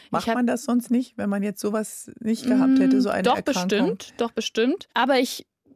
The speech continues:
Speaker 1: würde sagen, dass ich vielleicht noch mehr so eine Strategie auch für mich
Speaker 2: Mhm.
Speaker 1: entwickelt habe, weil ich muss sagen, vorher habe ich, glaub ich, nicht so sehr so gedacht.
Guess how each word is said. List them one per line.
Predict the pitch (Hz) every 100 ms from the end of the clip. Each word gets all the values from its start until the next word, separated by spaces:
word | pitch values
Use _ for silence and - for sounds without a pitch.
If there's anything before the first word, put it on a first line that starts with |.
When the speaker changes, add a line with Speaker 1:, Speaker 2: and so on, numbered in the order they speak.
| _
Speaker 1:
würde | 240 247 254 247
sagen, | 240 247
dass | 233 240
ich | 226
vielleicht | - - - - 240 226 -
noch | 233
mehr | 220 240 240 240
so | 226
eine | 226
Strategie | - 233 233 226 226
auch | 196
für | -
mich | 196 196
Speaker 2:
Mhm. | 202
Speaker 1:
entwickelt | 185 196 196 196
habe, | 190
weil | 196
ich | 214
muss | 208
sagen, | 214 214
vorher | 254 247 277 269 -
habe | 247
ich, | 247
glaub | 262 247
ich, | 233
nicht | 220 -
so | 190 180 196
sehr | 208 180 180
so | 180 175 180
gedacht. | 196 - 226 294 -